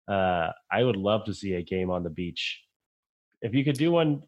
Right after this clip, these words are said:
next to the water in Tahoe, you could probably do one if you got lucky.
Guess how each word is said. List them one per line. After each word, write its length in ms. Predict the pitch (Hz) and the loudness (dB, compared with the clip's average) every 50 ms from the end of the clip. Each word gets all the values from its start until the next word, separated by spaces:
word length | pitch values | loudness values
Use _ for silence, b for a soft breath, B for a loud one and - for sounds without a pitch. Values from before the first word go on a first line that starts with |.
| - - 110 | -14 -8 -2
next 300 | 110 117 117 117 - - | 0 2 2 0 0 -2
to 60 | 120 | -2
the 100 | 110 104 | 0 0
water 340 | 107 107 104 104 101 98 95 | 2 2 2 2 2 2 0
in 80 | 90 | 0
Tahoe, 640 | - - 101 95 85 87 87 85 82 80 80 - - _ _ _ _ | -2 -2 -2 0 0 0 -2 -2 -2 -4 -6 -8 -12 _ _ _ _
you 80 | 104 101 | -8 -4
could 140 | 117 113 92 | -4 -4 -2
probably 340 | - 123 123 117 117 110 95 | 0 0 0 0 0 -2 -2
do 160 | 98 104 101 | -2 0 0
one 240 | 98 98 95 92 90 | 0 0 0 0 -2
if 80 | 90 | -4
you 80 | 98 90 | -2 0
got 180 | 98 90 - | 0 -2 0
lucky. 540 | 92 92 92 90 - 95 90 85 85 85 - | 0 -2 -2 -2 -4 -6 -6 -6 -6 -8 -12